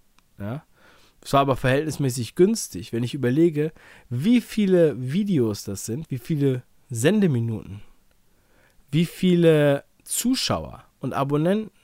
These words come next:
Das heißt, wie viele Leute sich innerhalb dieses Jahres mit dem Content beschäftigt haben. Plus, wir haben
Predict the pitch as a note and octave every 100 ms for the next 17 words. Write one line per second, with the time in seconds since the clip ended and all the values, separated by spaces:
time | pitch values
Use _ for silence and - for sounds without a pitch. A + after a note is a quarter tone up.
0 | _ _ _ - - - D3+ E3 E3+ G3+
1 | G3 F#3+ D#3 F#3 F#3 D3+ D#3 F3 D#3+ D#3
2 | D3+ D#3 C#3+ - D3 F#3+ F#3 A#2 G#2 -
3 | - _ _ _ _ - C#3 F#3+ - D3+
4 | D3 - G3 A#3+ C#3+ G#2 F2 - - B2+
5 | - A3 - A#2+ - - D#2 - - _
6 | _ _ _ _ _ _ _ _ _ _
7 | _ _ _ _ - - - A3+ C#4 -
8 | - - - - - - - _ C3 C3
9 | C#3 C#3 C3 G#2+